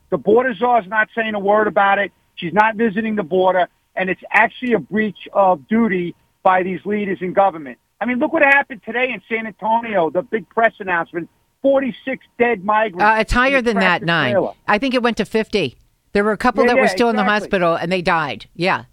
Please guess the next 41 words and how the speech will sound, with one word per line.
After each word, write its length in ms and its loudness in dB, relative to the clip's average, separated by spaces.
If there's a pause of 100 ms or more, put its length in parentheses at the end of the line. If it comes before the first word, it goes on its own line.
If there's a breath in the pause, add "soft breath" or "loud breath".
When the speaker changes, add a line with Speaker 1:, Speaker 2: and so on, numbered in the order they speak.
(100)
Speaker 2:
it's 240 -12
Speaker 1:
Exactly. 600 -2
Speaker 2:
yeah. 480 -12
Speaker 1:
And 80 -2
that's 160 2
the 160 -6
same 180 0
thing, 220 -4
Rose, 260 2
that's 160 -8
happening 460 -4
with 180 -6
fentanyl. 480 0
They 160 -2
list 360 -2
a 40 -10
certain 300 -4
amount 260 0
that 120 -2
are 60 -6
dying, 480 -2 (360)
but 140 4
the 100 2
morgues 520 2
and 120 -6
the 80 -10
coroners, 560 -4
they're 120 0
backed 440 0
up 200 2
with 160 -6
bodies 500 2
to 80 -8
do 140 -8
the 140 -6
autopsies. 680 0
They 80 -8
don't 160 0
have 120 -2
the 80 -2
resources. 580 -2